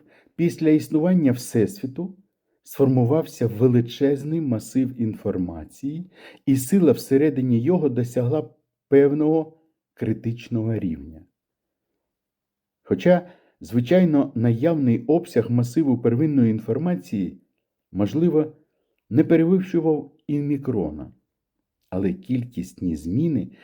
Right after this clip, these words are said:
досягли критичного рівня, внутрішні сили призвели до порушення стабільного стану, і стрибкоподібно утворилась нова якість.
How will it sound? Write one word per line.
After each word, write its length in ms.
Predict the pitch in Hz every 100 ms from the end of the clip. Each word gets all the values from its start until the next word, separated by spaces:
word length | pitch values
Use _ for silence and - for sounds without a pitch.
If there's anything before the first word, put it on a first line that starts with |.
| _ _
досягли 520 | 107 120 120 117 143
критичного 840 | 185 139 135 151 - - 143 139 135
рівня, 480 | 113 80 73 82 - _ _ _ -
внутрішні 640 | 107 170 175 135 - 127
сили 460 | 120 165 160 120 - _ _ _
призвели 560 | 127 127 110 127 147 160
до 200 | 123 127
порушення 640 | 120 147 170 - 123 104
стабільного 760 | - - 110 139 143 110 92
стану, 500 | 92 - 160 175 151 - - - _ _ _
і 120 | 180
стрибкоподібно 1160 | 180 - 139 135 - 123 117 117 185 151 156 -
утворилась 800 | 123 120 110 120 143 135 131 - _ _
нова 580 | 95 107 101 98 110 117 117
якість. 800 | - 82 78 73 _ _ _ _